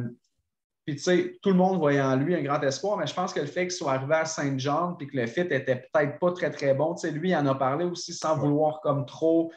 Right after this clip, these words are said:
Speaker 1: mettre ça sur le dos de, de qui que ce soit. Mais je pense que le fit était peut-être pas très bon. Son co-,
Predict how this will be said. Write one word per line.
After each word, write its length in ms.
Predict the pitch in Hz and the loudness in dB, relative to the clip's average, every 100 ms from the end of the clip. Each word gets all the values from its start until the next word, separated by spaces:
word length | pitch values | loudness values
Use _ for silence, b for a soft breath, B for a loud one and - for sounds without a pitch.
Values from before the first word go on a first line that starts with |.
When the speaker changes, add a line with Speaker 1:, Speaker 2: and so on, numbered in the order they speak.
| B B _ | B B _
Speaker 1:
mettre 280 | 139 135 139 | -2 0 0
ça 160 | - 160 | -2 -4
sur 240 | 160 139 | -2 2
le 160 | 139 135 | 4 4
dos 320 | 135 151 156 | 4 2 2
de, 220 | 139 120 | 0 0
de 160 | 127 123 | -2 -4
qui 200 | 120 - | -6 -12
que 80 | - | -2
ce 140 | 131 | -2
soit. 480 | 123 139 143 170 - B B _ | 0 2 2 2 -4 B B _
Mais 140 | 135 135 | -2 0
je 80 | - | 2
pense 240 | 165 170 | 2 2
que 80 | 139 | 2
le 140 | 131 | 2
fit 140 | 127 - | 2 -2
était 260 | 151 135 | -2 -2
peut-être 260 | 131 143 143 | -2 -4 -2
pas 140 | 151 | -2
très 320 | 151 139 135 | -2 2 4
bon. 260 | 131 151 165 | 4 2 2
Son 240 | - 139 | -2 -6
co-, 160 | 127 | -4